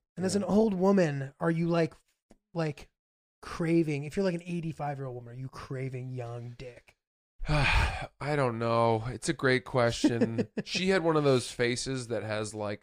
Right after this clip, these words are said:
Speaker 2: this random patch where she's all of a sudden got, like,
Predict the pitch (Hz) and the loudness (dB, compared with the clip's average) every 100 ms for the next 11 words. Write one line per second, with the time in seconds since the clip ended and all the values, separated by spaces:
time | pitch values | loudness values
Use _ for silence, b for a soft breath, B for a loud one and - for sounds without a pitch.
0 | _ 101 101 - - 101 104 110 107 - | _ -8 -8 -8 -8 -6 -4 -6 -6 -8
1 | 98 101 107 - - 101 - 101 90 95 | -4 -4 -6 -10 -10 -10 -10 -12 -6 -6
2 | 92 98 - 98 101 95 95 95 95 | -6 -10 -8 -8 -6 -4 -4 -4 -8